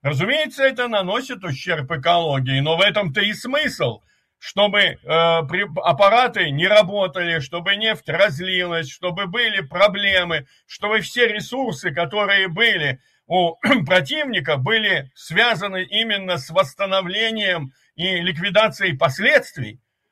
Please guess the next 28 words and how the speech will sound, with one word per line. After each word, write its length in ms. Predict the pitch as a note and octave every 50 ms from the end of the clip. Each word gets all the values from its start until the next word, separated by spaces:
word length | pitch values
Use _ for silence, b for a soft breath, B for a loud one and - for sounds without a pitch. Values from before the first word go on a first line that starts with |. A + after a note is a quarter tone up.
| _ _ _ _
а 140 | - D#3+ F#3+
не 160 | G3+ G3 F#3+
с 100 | C3 -
тем, 240 | - G#3 B3+ C#4 C4+
чтобы 380 | C4+ - - G#3 G#3 F3 F#3+ E3+
каким-то 420 | D#3+ F3+ D#3+ - G#3+ G#3 D3 E3 D#3
образом 540 | E3 G#3 A#3+ A#3 A#3+ G#3+ D#3 E3+ E3 D3
там 200 | C3+ D#3+ D3 C3
производить 760 | C3+ F3 F#3 F#3+ F3+ C3 D#3 F#3+ G3 G3 E3 G3+ - - C3
новое 460 | D3 D#3+ E3+ E3+ D#3 D3 C#3 C3+ C3
топливо, 680 | C3 - A3+ B3 B3 A#3+ G#3+ G#3+ G3+ F#3+ D#3+ C#3+ C3 C3
оружие 840 | B2 C3 G#3 A#3+ A#3 A3 G3+ D3 F3 F#3+ F3+ F3 F3 E3+ E3 D#3+ D#3
или 220 | D#3 D#3+ F3+ G3 G3+
участвовать 680 | F3 C#3+ C3 C#3+ D#3 D#3+ D#3+ C3 - F3+ F3+ E3+ C#3
в 60 | C#3
военных 500 | C#3 C#3+ C#3+ C#3 C3+ C3+ C#3+ E3 F3+ F3
действиях. 540 | F#3+ C4+ C4+ A3+ D#3+ B2+ - - G#2+ G2 - _ _ _ _ _ _ _ _ _ _ _
Эта 260 | - E3 F3 - G#3 F3+
доктрина, 1160 | C#3+ G3 E3 - - G3+ G#3+ B3 C4 B3+ A#3+ A3 G3 F#3+ F#3 F3+ F3+ F#3 F#3 F3+ F3+ F3 E3+ D#3 C3+
она, 320 | C#3+ E3 E3+ F3+ G3+ G#3 G3
этой 340 | F#3+ G3 G#3 G#3 G3+ G3
доктрине 640 | F3 F#3+ F#3 C#3 - F#3+ F#3+ A3 A3+ A3 G3+ F#3+ F#3+
уже 360 | F3 D#3+ C#3+ B2 F#3+ G3+ D3+
сотни 420 | C3 - G#3+ A3 D3 C3+ F3 G#3
лет, 300 | A3 A#3+ A#3+ F3+ C3+ C3
если 300 | C3+ C#3 C3 C3+ D#3+ E3
не 160 | E3 F3 F#3+ F#3
тысячи. 600 | - F#3 - C#3 C3 C3+ - - - G#2 -